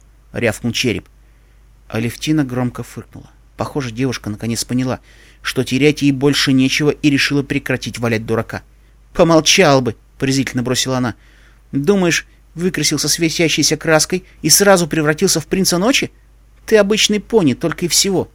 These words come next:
«Пони? Не бес?» «Вот как ты теперь заговорила», хмыкнул я. Пленница тяжело вздохнула. «Послушайте, парни, вы, конечно, крутые и всё такое, но лезть туда —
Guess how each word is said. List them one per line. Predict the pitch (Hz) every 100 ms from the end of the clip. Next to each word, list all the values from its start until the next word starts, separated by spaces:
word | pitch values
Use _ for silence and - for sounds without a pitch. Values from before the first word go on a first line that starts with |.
| _ _ _ _
«Пони? | - 107 107 190 135 - _ _
Не | - 107 98
бес?» | 95 101 226 - - - _ _ _ _ _ _ -
«Вот | 190 175 175 170
как | 185
ты | -
теперь | 208 214 190
заговорила», | 143 151 156 165 147 113
хмыкнул | 101 107 101 113
я. | 107 90 - _ _ _ _ _ _ _ _ -
Пленница | - 120 117 110 113
тяжело | 113 110 107
вздохнула. | 101 107 110 92 - _ _ _ _ _
«Послушайте, | - 165 190 131 139
парни, | - 139 107 - _ -
вы, | 185
конечно, | 160 165 151 139
крутые | 143 143 190
и | 151
всё | -
такое, | 131 123 151 139
но | 123 139
лезть | 165 147 -
туда — | 139 180 139